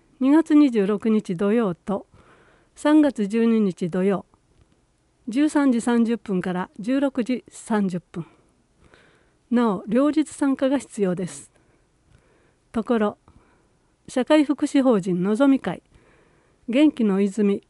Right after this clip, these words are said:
のぞみの森。対象、町内在住の方で、介護予防活動に関心があり、実際に介護予防活動、サロン活動を行いたいと考えている方。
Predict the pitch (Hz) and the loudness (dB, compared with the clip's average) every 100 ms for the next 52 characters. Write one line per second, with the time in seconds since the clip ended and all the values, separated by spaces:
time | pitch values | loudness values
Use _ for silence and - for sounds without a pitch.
0 | _ _ 214 240 262 262 247 226 202 190 | _ _ -2 2 4 4 4 2 0 -2
1 | - _ _ _ _ _ _ _ _ _ | -8 _ _ _ _ _ _ _ _ _
2 | 240 247 226 - 220 196 - - _ _ | -2 -2 -2 -2 -2 -2 -8 -20 _ _
3 | _ _ - 302 302 240 190 208 226 214 | _ _ -4 2 4 4 2 0 0 2
4 | 220 202 214 196 175 180 - _ _ _ | 0 0 -4 -6 -8 -10 -16 _ _ _
5 | _ _ _ _ - 285 302 311 302 285 | _ _ _ _ -4 4 6 6 4 4
6 | 285 277 269 208 196 180 165 233 240 - | 2 0 -2 -2 -2 -2 -2 -2 -2 -2
7 | 233 214 196 175 - _ _ _ _ _ | -2 0 -2 -6 -12 _ _ _ _ _
8 | 202 233 - 262 254 247 233 _ _ _ | -6 -4 -2 -2 0 0 -2 _ _ _
9 | - 262 285 285 285 254 269 254 247 214 | -4 0 2 4 2 2 0 0 -4 -4
10 | 180 175 - _ - 262 294 302 277 262 | -6 -6 -10 _ -8 -2 2 2 2 -2
11 | 202 185 175 214 - - 220 285 294 285 | -2 -2 0 -2 -6 -10 -2 2 2 0
12 | - 208 - - - 269 262 262 262 202 | -2 -6 -6 -12 -4 -4 0 0 0 -2
13 | 208 180 175 185 - | -2 -4 -6 -12 -14